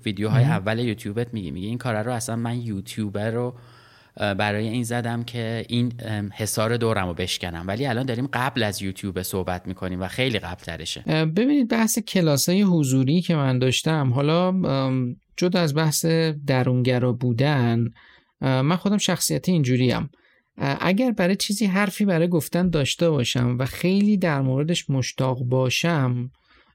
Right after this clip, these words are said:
Speaker 2: ام، ترس آنچنانی از جمعیت اون لحظه ندارم. یعنی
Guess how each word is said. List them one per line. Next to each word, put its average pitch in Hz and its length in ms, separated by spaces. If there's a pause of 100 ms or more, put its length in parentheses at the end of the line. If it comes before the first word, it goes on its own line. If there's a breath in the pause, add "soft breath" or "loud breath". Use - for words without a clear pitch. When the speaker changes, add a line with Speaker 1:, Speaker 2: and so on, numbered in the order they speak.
Speaker 2:
ام، 123 440
ترس 175 480
آنچنانی 131 580
از 127 140
جمعیت - 440
اون 170 220
لحظه 131 380
ندارم. - 500
یعنی 139 420